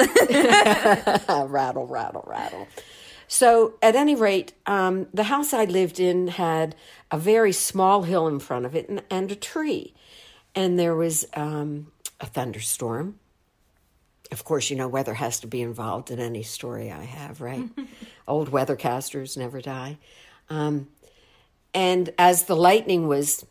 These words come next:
Speaker 2: hitting, I walked out on the front porch. And as I looked at the bottom of the hill,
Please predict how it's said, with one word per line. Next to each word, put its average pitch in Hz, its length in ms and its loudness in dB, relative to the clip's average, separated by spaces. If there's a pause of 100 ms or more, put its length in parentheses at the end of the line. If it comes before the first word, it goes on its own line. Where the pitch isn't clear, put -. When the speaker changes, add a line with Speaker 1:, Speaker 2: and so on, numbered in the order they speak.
(140)
Speaker 2:
hitting, 151 360 -4
I 151 140 2
walked 156 340 0
out 135 180 0
on 131 200 -4
the 123 60 -8
front - 380 -8
porch. 262 400 0
And 151 100 -2
as 143 160 0
I 143 140 0
looked 180 420 0
at 156 120 -2
the 156 80 -4
bottom 147 400 0
of 131 180 -6
the 143 80 -6
hill, 202 580 -2